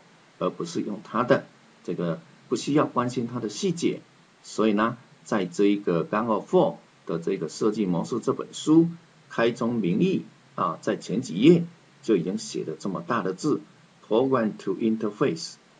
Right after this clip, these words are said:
not an 这个 implementation 啊，就是我们要针对接口来写代码，不要针对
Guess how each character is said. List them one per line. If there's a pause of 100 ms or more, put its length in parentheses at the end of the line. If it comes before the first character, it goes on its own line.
(140)
not (480)
an (600)
这
个 (400)
implementation (420)
啊，
就
是
我
们 (260)
要
针
对 (220)
接
口
来
写 (100)
代
码， (340)
不
要
针
对